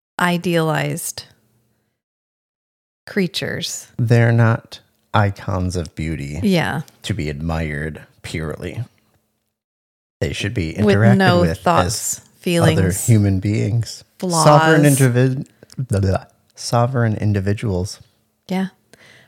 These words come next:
Speaker 1: Oh, wait, you mean women have thoughts and feelings and emotions that are entirely independent of how they relate to men?
Speaker 2: And they have their own personal agency?
Speaker 1: <laughs> What?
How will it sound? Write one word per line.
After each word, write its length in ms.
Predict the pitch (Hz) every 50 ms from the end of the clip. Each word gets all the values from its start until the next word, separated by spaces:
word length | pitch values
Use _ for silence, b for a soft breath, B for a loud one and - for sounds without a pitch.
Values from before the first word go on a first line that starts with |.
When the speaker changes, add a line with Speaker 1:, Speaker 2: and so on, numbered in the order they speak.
| b b _ _
Speaker 1:
Oh, 140 | - 226 220
wait, 380 | 214 226 226 214 185 - - -
you 100 | 190 190
mean 360 | 185 190 185 180 175 175 175 - - -
women 280 | - 175 175 185 196 202
have 220 | 196 202 196 180
thoughts 460 | - _ - 143 147 - - - -
and 160 | - 175 165 -
feelings 380 | - 165 170 170 175 185 185
and 120 | 180 175 175
emotions 600 | 170 165 151 156 165 - - 202 196 202 208 -
that 120 | - 165 175
are 100 | 170 165
entirely 760 | 160 170 180 - - - 165 165 165 175 180 180 180 165 -
independent 680 | 170 175 175 170 - - - 156 170 185 202 208 208 185
of 120 | 170 -
how 160 | - 156 156
they 160 | 165 180 175
relate 400 | 170 156 151 147 165 165 - - -
to 120 | - 160 156
men? 360 | 151 139 - 156 185 233 - _ _ _ _ _ _ _ _ _ _ _ _ _ _ _ _ _ _ _ _ _ _ _ _ _ _ _ _
Speaker 2:
And 160 | - 113 104
they 100 | 104 95
have 380 | 87 90 98 101 104 85 - _ _ -
their 220 | 92 101 92 82
own 180 | 80 87 92 92
personal 460 | - 104 98 98 - - 117 101 - -
agency? 640 | 67 76 76 - - 98 - - - 160 165 - _ _ _ -
Speaker 1:
<laughs> 180 | 269 269 - -
What? 480 | 349 302 330 - - - _ - -